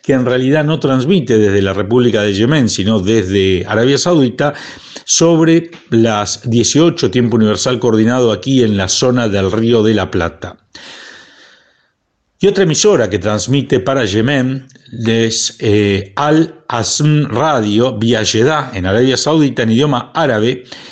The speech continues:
en once mil setecientos cuarenta y cinco kilohertz, sobre las cero una cero cinco U T C, aunque quien les habla también la ha escuchado tan temprano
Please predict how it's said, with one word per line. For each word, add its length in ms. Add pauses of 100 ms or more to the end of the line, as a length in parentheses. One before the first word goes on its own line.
en 140
once 300
mil 200
setecientos 600
cuarenta 340
y 60
cinco 360
kilohertz, 640
sobre 400
las 160
cero 320
una 280
cero 240
cinco 340
U 40
T 120
C, 240 (320)
aunque 300
quien 160
les 160
habla 280
también 260
la 60
ha 60
escuchado 520
tan 280
temprano 640